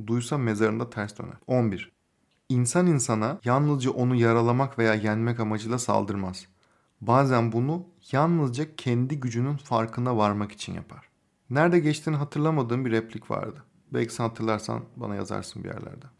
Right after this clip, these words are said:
"İnsanlar neden kötülük yapar?" diye soruyor biri. Cevap, "Yapabildikleri için." Bazen bu kadar basite indirgemek gerekiyor maalesef. Tabii ki alt sebepleri var her eylemin,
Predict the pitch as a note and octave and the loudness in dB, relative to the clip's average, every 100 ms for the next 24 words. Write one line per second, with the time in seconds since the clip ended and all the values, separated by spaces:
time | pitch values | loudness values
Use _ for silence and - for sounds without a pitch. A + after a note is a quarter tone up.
0 | - B2+ D#3 D#3 E3+ D#3+ C#3+ E3 E3 C3+ | -6 -4 0 2 2 4 4 2 2 -4
1 | - A2 G#2 G#2 G2+ F#2+ F2+ F2+ - F#2 | -4 -4 -2 -2 0 -2 -2 -6 -6 -6
2 | F2 F2 - F#2+ A#2 G3 - A2 A2+ D3 | -6 -6 -8 -8 -8 -10 -6 -2 -2 -4
3 | - - A#2 C3 B2 A#2 - G#2+ G2 - | -6 -6 -2 -2 -2 -4 -4 -2 -4 -10
4 | - _ _ _ - G#2+ D3+ E3 F#3 F#3+ | -18 _ _ _ -4 2 4 4 4 4
5 | F#3 D#3+ D3+ C3 A#2+ B2+ B2+ A2+ G#2 G2+ | 4 4 4 2 2 2 4 4 2 0
6 | G2 F#2 F#2 F2+ F#2+ F#2 F2 - - - | -2 -6 -6 -6 -4 -4 -4 -8 -12 -16
7 | _ - D#3+ E3 - A2+ A2+ A2+ G#2+ - | _ 2 2 2 2 2 2 2 0 0
8 | G#2+ G2+ G2 - G2+ G2 F2 F#2 F2 F2 | -2 0 -2 -4 -6 -4 -4 -6 -4 -4
9 | E2+ F2 F2 | -4 -6 -8